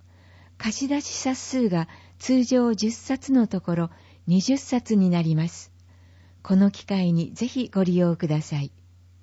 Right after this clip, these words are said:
子どもライブラリーはコムコムの欄をご確認ください。状況によっては開催中止となる場合があります。保育所、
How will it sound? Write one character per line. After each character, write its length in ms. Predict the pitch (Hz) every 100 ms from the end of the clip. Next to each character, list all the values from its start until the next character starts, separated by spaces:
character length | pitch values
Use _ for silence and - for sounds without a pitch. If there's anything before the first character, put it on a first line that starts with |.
| _ _ _ _ _ -
子 120 | - 226
ど 120 | 277
も 160 | 285
ラ 120 | 285 277
イ 80 |
ブ 100 | 220
ラ 140 | 214 196
リ 180 | 185 175
ー 40 |
は 160 | 165 165 - - -
コ 140 | 262
ム 120 | 277
コ 160 | 269 254
ム 140 | 233
の 140 | 226 220
欄 260 | 226 214 190
を 140 | - -
ご 100 | 170
確 240 | 175 170
認 200 | 165 160
く 100 | 165
だ 140 | 160
さ 160 | 160 160
い。 120 | 147 - _ _ _ _ _ - -
状 180 | - 208
況 260 | 220 240 233
に 160 | 226
よ 100 | 214
っ 40 | 214
て 200 | - 202
は 240 | 175 160 -
開 180 | - 214
催 300 | 208 214 208
中 180 | - 220
止 220 | 208 -
と 120 | 220
な 140 | 208 202
る 100 | 165
場 160 | 165
合 100 | 165
が 200 | 160 156
あ 60 | 156
り 140 | 151
ま 140 | 143 151
す。 220 | - - _ _ _ _ _ _ _ _ _ _ _ _ _ _ _ _ -
保 120 | 240
育 240 | 269 - -
所、 340 | - 233